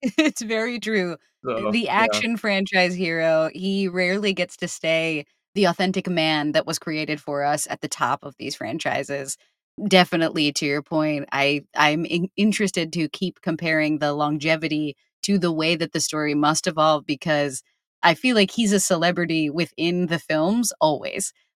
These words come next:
Speaker 1: Like, they're always like, "John McClane, John McClane." Everyone's always saying his name. Everyone's <laughs> always wanting to get to know who he is.
Speaker 2: Yeah.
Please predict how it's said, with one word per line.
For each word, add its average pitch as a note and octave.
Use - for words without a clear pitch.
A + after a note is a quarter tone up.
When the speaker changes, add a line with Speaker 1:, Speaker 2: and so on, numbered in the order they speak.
Speaker 1:
Like, D#3+
they're F3+
always F3
like, D#3
"John D4
McClane, G3
John E4
McClane." A#3
Everyone's F#3+
always G3+
saying A3+
his G3+
name. E3
Everyone's E3+
<laughs> -
always G3+
wanting F#3
to E3+
get D#3
to F#3+
know F#3
who G3
he F3+
is. D#3
Speaker 2:
Yeah. G#2